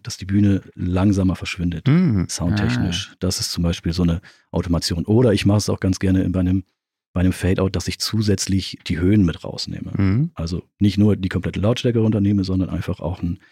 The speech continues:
Speaker 1: ein High-Cut mit reinfahre oder so. Das sind so die einf-,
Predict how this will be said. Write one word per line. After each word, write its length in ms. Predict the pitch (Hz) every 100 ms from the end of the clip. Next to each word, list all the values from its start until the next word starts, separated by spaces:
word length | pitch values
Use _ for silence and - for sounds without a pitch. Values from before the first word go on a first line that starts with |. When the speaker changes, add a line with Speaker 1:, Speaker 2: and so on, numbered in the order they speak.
| _ _ _ -
Speaker 1:
ein 140 | 82
High-Cut 320 | 87 - 92
mit 180 | 92 -
reinfahre 460 | 76 80 80 - -
oder 260 | 73 82 92
so. 80 | 87
Das 160 | 85
sind 160 | - 87
so 80 | 87
die 160 | 85
einf-, 300 | 78 87 -